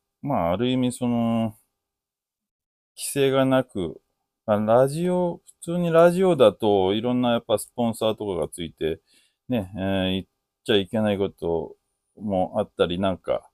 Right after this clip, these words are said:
えー、やっぱプロフェッショナルなね、あのー、場所になっちゃうんで、これもまた敷居が高いということで、えーっ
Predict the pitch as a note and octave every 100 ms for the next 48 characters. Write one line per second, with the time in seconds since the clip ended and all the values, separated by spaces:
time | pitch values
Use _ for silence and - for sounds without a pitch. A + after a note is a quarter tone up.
0 | _ - - - _ - F2+ F2 E2 D#2+
1 | D#2 D2+ C#2+ D2+ D2+ C#2 C2+ C#2+ G2 E2+
2 | - C#3 C#3 D3 D3 A#2 F2 D2 D2 D#2+
3 | D2 - _ D2 C#2+ C#2 C2+ B1+ B1 A1+
4 | A1+ A#1+ G1+ G#1 B1 _ _ - F#2 D2+
5 | - E2+ D#2 D#2+ D#2 - - C#2 C#2 C2+
6 | C2+ - A#2+ B2+ A#2+ A2 G2 - - F#2+
7 | F2+ F2 E2 F2 D#2 - - _ _ _
8 | _ _ _ _ _ _ _ - _ _
9 | _ _ _ G2+ G2 G#2+ F#2 F2+ F2+ E2+
10 | D#2+ D2 D2 E2 D#2